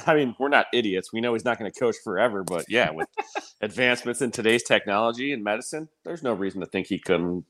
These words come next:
Speaker 1: you know, coach to a hundred and six. No
Speaker 2: Right.
Speaker 1: problem. No problem.
Speaker 2: Easy. Easy. Look at him. He's so youthful. And, like, there's no, he, the, the guy's got, he does not have a cholesterol problem.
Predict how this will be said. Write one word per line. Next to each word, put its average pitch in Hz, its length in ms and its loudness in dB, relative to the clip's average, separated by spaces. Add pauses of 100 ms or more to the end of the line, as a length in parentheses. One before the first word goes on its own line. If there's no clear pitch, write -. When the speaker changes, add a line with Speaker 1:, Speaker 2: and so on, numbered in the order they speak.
(480)
Speaker 1:
you 107 100 0
know, 87 100 -4
coach 87 300 0
to 95 100 2
a 78 40 -2
hundred 82 200 0
and 80 120 -4
six. - 400 0 (440)
No 170 80 8
Speaker 2:
Right. 180 60 6
Speaker 1:
problem. 120 400 6 (140)
No 262 120 8
problem. 240 460 4 (240)
Speaker 2:
Easy. 330 300 -2
Easy. - 20 -10
Look 302 300 -6
at 339 100 2
him. 120 320 -4
He's 359 260 -12
so 339 300 -2
youthful. 349 800 -4 (3000)
And, 214 280 2
like, 196 160 -4
there's 185 180 2
no, 214 220 2
he, 185 160 -4
the, 165 400 -12 (560)
the 160 80 -14
guy's 131 260 0
got, 143 120 -2 (1120)
he 139 100 -6
does 120 180 -6
not 143 260 4
have 160 140 6
a 147 60 -6
cholesterol 113 580 -2
problem. 110 380 -4